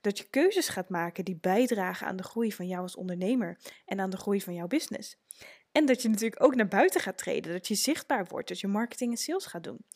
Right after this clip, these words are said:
En dan komen er ook nog al die praktische regeldingen bij. Hè, je verplichtingen ten opzichte van de Belastingdienst, het bijhouden van je boekhouding, allerlei juridische zaken.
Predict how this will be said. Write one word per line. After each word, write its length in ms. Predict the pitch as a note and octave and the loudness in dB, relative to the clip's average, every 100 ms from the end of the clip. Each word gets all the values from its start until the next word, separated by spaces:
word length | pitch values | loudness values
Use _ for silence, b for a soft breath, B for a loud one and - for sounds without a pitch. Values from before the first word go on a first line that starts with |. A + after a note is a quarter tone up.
| B B B | B B B
En 140 | - A3 | 0 4
dan 160 | D#4+ | 4
komen 260 | F4+ D4 B3+ | 4 4 4
er 60 | |
ook 120 | C#4 C#4 | 0 0
nog 180 | B3+ | -2
al 100 | A3 | -2
die 120 | A3+ - | -4 -4
praktische 640 | - B3 - G#3 G3 F#3 | -4 -4 -4 -6 -2 0
regeldingen 560 | F#3 A#3+ A3 F3 D#3+ E3 | 6 6 4 -4 -6 -4
bij. 260 | - - B B B - | -4 -6 B B B -2
Hè, 80 | |
je 140 | C4 A#3 | 2 2
verplichtingen 680 | G3+ - A#3+ - A#3 A3 G#3+ | -2 0 0 2 0 0 -2
ten 120 | F#3+ | -4
opzichte 280 | - F#3 - | -6 -10 -6
van 100 | F#3 | -6
de 80 | |
Belastingdienst, 1000 | F#3 A#3 C#4+ C#4+ D4 C4 C4 C4+ C4 C4 | 2 6 6 4 2 2 4 4 4 0
het 220 | - F3 | -6 -8
bijhouden 460 | - F3 F#3 E3+ F3 | 0 2 2 -2 -4
van 140 | G3+ | -4
je 80 | G3+ | -4
boekhouding, 880 | F#3+ D4 - A#3+ A#3+ A#3 A#3+ A#3+ A#3+ B B - | -2 -4 -2 0 2 4 4 2 -2 B B 0
allerlei 360 | F#3+ F3+ F3+ | 2 4 2
juridische 480 | F#3+ F3+ G3+ F3+ F#3+ | 0 2 2 0 0
zaken. 560 | G#3 C4 C4+ B3 A#3+ | 6 6 6 4 2